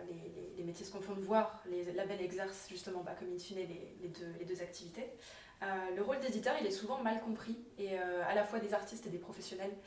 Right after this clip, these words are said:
Il y a toujours cette, euh, cette casquette de, euh, l'éditeur,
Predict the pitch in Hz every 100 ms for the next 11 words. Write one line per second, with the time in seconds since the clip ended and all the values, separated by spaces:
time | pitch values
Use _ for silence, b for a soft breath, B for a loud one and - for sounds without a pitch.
0 | B B - 202 202 190 226 214 196 202
1 | 185 180 175 175 185 190 190 208 175 190
2 | 208 185 175 175 - - 190 196 196 214
3 | 214